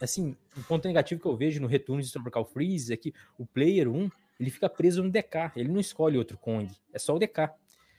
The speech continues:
É, o Tropical Freeze do Switch ainda tem o Funk Kong, né, que o player um escolhe ou o D K ou o Funk Kong, mas mesmo assim,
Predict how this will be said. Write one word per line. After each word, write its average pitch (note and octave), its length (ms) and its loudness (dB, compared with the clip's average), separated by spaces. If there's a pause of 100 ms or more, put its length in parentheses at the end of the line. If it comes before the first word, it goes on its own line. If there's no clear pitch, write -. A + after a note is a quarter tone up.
(220)
É, - 80 6
o D3 60 8
Tropical D#3 380 2
Freeze D#3+ 300 0
do D#3 60 -12
Switch E3 440 0
ainda F#3 160 0
tem F#3 160 -2
o G3+ 40 2
Funk F3+ 340 0
Kong, C#3 400 0
né, A2+ 120 -2
que - 80 -10
o - 40 -10
player A2+ 320 0
um A2+ 80 -2
escolhe A2+ 320 -4
ou C3+ 240 -4
o - 20 -2
D D3+ 120 0
K - 200 0
ou C#3+ 100 0
o - 20 -8
Funk D#3+ 260 -4
Kong, A2+ 240 -4
mas C3+ 140 -4
mesmo G3+ 240 -2
assim, D3+ 340 -6